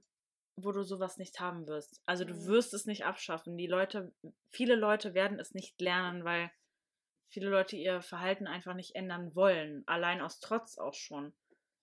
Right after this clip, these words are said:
Speaker 1: Ne? Das kannst du auch auf andere Thematiken runterbrechen. Manche Leute sehen ihre Fehler oder ihre Verhal-, falschen Verhaltensmuster, die sie angelernt bekommen und auch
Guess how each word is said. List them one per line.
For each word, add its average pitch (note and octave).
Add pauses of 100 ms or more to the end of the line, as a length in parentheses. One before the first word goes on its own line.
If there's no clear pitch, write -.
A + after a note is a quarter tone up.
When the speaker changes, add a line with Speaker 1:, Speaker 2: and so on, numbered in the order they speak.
Speaker 1:
Ne? F3 (360)
Das -
kannst F#3
du E3
auch F3
auf F3
andere F#3+
Thematiken E3
runterbrechen. D#3+
Manche E3+
Leute F3 (680)
sehen G#3+
ihre F#3+
Fehler G#3+
oder F#3
ihre F3+ (260)
Verhal-, F#3+ (180)
falschen G#3+
Verhaltensmuster, G3+
die F3+
sie F3
angelernt A#3+
bekommen G#3+
und F#3
auch E3+